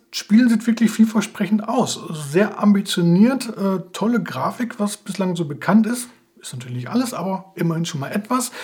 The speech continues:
Und erinnert so ein bisschen an Spiele wie D Z, Days, äh, oder Tom Clancy's The Division von Ubisoft. Nun, und da hat man jetzt zusammen mit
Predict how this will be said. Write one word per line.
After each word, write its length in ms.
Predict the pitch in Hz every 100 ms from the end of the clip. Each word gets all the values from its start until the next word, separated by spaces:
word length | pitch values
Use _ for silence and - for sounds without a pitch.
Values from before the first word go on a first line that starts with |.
| - -
Und 160 | 214
erinnert 320 | 208 208 220 214
so 80 |
ein 100 | 185
bisschen 260 | 175 208 208
an 140 | 185
Spiele 560 | 180 - - 202 196 170
wie 160 | 180 175
D 500 | 147 - 160 170 156
Z, 600 | 135 127 165 170 - 135
Days, 500 | 123 151 147 - - -
äh, 40 |
oder 840 | 139 131 131 131 131 131 117 117 123
Tom 240 | 139 139
Clancy's 580 | - 139 160 - 139 - 120
The 140 | 139
Division 540 | 123 127 123 196 202 190
von 200 | - 135
Ubisoft. 680 | 143 214 185 - 196 226 - _ - - - - - - -
Nun, 160 | 196
und 160 | 160 156
da 80 | 214
hat 100 | 220
man 120 | 226
jetzt 180 | 220 -
zusammen 420 | 180 202 214 202
mit 300 | 190 -